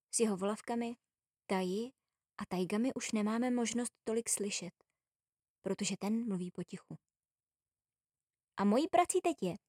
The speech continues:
ty nitě vrátit zpátky na místa, kam patří, kde byly uvnitř mě původně. Uspořádávání myšlenek se ale neděje jenom v mysli. Jsou to i všechny ty jemné drahy energií,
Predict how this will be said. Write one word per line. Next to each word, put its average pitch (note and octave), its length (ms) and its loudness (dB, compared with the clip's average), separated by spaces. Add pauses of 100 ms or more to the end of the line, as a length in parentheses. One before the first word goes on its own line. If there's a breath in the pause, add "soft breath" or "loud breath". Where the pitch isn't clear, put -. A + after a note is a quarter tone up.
(300)
ty A3 120 0
nitě G#3+ 500 2
vrátit G#3+ 440 -2
zpátky D4+ 420 2
na C#4+ 120 4
místa, C#4+ 340 2
kam C#4+ 200 0
patří, G3+ 400 -4 (420)
kde G3 180 2
byly A#3+ 260 6
uvnitř A#3+ 380 2
mě A#3+ 300 0 (240)
původně. G#3 520 0 (2250)
Uspořádávání D4+ 800 4
myšlenek C#4 580 4
se - 120 0
ale G#3 200 2
neděje A3+ 340 6
jenom C4 300 4
v A3 120 0
mysli. A3 380 2 (540)
Jsou G#3+ 180 2
to D#4 140 -2
i D#4+ 60 -2
všechny F4 380 0
ty C4 100 0
jemné A#3 380 4
drahy C#4+ 360 2
energií, G#3+ 600 2